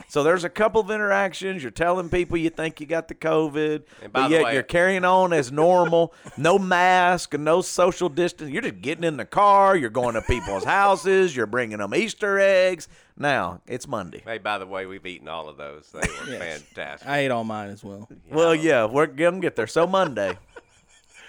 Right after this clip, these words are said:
Speaker 1: Go ahead.
Speaker 3: It felt like an elephant was sitting on my chest.
Speaker 1: Do you, <laughs> do you think that that was anxiety related because you had worked it up in your head that you had the
Speaker 3: Probably.
Speaker 1: dadgum covid?
Speaker 3: M-, more than likely, but also it was m-,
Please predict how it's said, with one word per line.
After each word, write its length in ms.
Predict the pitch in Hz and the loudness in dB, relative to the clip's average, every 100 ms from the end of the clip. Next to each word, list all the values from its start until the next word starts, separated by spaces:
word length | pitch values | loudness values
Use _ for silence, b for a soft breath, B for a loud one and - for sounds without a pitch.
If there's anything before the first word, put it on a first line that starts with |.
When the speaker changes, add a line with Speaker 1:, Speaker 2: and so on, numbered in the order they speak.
| B B B B - | B B B B -10
Speaker 1:
Go 180 | 139 185 | -2 -2
ahead. 140 | 247 349 339 330 294 262 233 214 b b b b b b b b | -2 -6 -14 -14 -16 -18 -20 -20 b b b b b b b b
Speaker 3:
It 200 | 160 180 | -6 -6
felt 300 | - 165 151 | -2 -2 0
like 220 | 143 147 | -2 -4
an 80 | 139 | -6
elephant 420 | 135 135 - 117 | -4 -4 -8 -12
was 140 | 113 - | -12 -12
sitting 260 | 123 107 | -12 -10
on 100 | 110 | -10
my 80 | 113 | -10
chest. 540 | - 98 82 - - - - - - - 107 | -12 -14 -14 -20 -20 -20 -20 -20 -20 -20 -10
Speaker 1:
Do 80 | 135 | -8
you, 140 | 156 - - - _ - | -8 -10 -20 -20 _ -18
<laughs> 1400 | - 466 1077 1077 622 622 640 - 698 - - - _ _ - | -8 -8 -6 -6 -6 -6 -8 -6 -10 -10 -20 -20 _ _ -6
do 80 | |
you 240 | 160 147 185 | -4 -4 -8
think 520 | - 180 127 - - b b b b b | -4 -4 -4 -10 -20 b b b b b
that 180 | 123 123 | -6 0
that 180 | 139 104 | 0 0
was 180 | 110 107 | -2 -4
anxiety 720 | 98 87 92 120 131 160 170 | -8 -10 -4 0 2 2 0
related 500 | 175 185 185 190 180 | 0 0 0 0 -2
because 320 | 143 135 113 | -4 -6 -6
you 120 | 123 | -6
had 160 | 127 104 | -4 -4
worked 320 | 110 135 - | 2 0 0
it 100 | 131 | -4
up 160 | 139 135 | -4 -4
in 120 | 123 | -8
your 100 | 123 | -6
head 240 | 139 147 | -4 -4
that 180 | 120 - | -8 -6
you 60 | - | 0
had 220 | 147 135 | 2 2
the 100 | 123 | 0
Speaker 3:
Probably. 120 | 113 | -2
Speaker 1:
dadgum 440 | 143 147 127 139 131 | 0 0 -2 -4 -2
covid? 320 | 143 147 156 | -2 -2 -4
Speaker 3:
M-, 60 | 156 | -4
more 280 | 156 160 165 | 0 2 2
than 200 | 160 151 | -2 -4
likely, 440 | 135 127 147 147 | -4 -6 -6 -6
but 160 | 147 220 | -4 -2
also 500 | 226 247 - 151 156 | 0 0 -2 -2 -2
it 220 | 147 139 | -8 -10
was 120 | 139 | -12
m-, 140 | 143 | -14